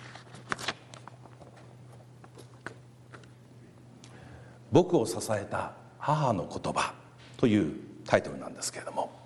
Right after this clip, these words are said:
僕が三歳の時、父が亡くなり、その、その後は母が女手一つで僕を育ててくれた。仕事から帰ってきた母は疲れた顔も見せずに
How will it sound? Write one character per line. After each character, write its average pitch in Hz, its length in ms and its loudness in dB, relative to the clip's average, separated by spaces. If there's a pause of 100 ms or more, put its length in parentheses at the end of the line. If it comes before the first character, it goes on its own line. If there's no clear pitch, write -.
(1900)
僕 190 260 8
が 135 140 8
三 165 180 4
歳 127 200 4
の 104 80 0
時、 87 380 -2 (440)
父 - 320 6
が 165 140 8
亡 104 120 4
く 120 120 2
な 113 120 6
り、 104 220 2 (600)
そ - 220 4
の、 143 480 6
そ - 160 2
の 147 100 8
後 135 180 4
は 98 240 6 (300)
母 170 300 6
が 87 220 4 (180)
女 175 340 8
手 170 80 6
一 151 180 4
つ - 140 -2
で 104 100 6
僕 143 240 4
を 98 80 6
育 107 280 2
て 123 100 2
て 139 120 4
く - 100 0
れ - 80 -4
た。 - 220 2 (1120)
仕 - 220 6
事 180 180 8
か 165 100 8
ら 151 80 8
帰 160 160 6
っ 127 60 8
て - 120 -4
き - 80 -8
た 117 80 8
母 98 260 0
は 78 240 -2 (220)
疲 - 260 6
れ 180 100 8
た 135 120 4
顔 127 200 6
も 143 140 4
見 131 100 6
せ 127 160 2
ず 104 100 2
に 82 260 -2